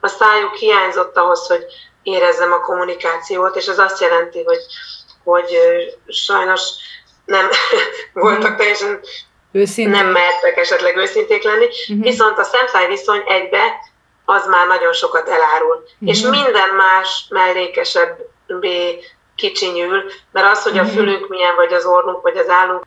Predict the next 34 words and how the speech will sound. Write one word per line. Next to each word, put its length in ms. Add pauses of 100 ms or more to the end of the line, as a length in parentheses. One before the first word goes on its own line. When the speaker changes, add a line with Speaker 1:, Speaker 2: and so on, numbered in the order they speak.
Speaker 1:
az 180
már 240
egy 220
genetikai 600
adottság 720
is. 200
Speaker 2:
Aha. 160 (160)
Speaker 1:
Egy 160
körülmények 920
vezette 360
adottság, 440
de 120 (340)
a 60
belsőnk 460
az 160
tényleg 260
a, 180 (220)
a 160
mozgásból 640
is, 320
ö, 100
Speaker 2:
Mhm. 280
Speaker 1:
kiderül, 360
hogy 200
nagyon 300
jó, 120
hogyha 200
valakiről 520
videót 480
lehet 340
kapni. 440 (380)
Speaker 2:
Aha. 120
Speaker 1:
Csak 220
mondjuk 320